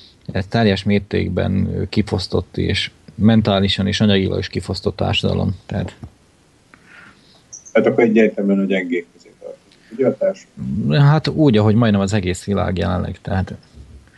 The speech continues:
Speaker 1: nincs, én nem látok, ö, tehát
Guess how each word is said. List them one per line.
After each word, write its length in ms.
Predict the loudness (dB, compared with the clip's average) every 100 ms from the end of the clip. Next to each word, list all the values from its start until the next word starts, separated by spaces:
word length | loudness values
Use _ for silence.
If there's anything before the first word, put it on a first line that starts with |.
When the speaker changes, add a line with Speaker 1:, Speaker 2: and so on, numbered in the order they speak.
| -20 -20 -20 _
Speaker 1:
nincs, 320 | 4 4 2
én 180 | 2 4
nem 180 | 4 4
látok, 420 | 2 0 -4 -6
ö, 240 | -2 -2 -2 -8 -20 -10
tehát 260 | -4 -4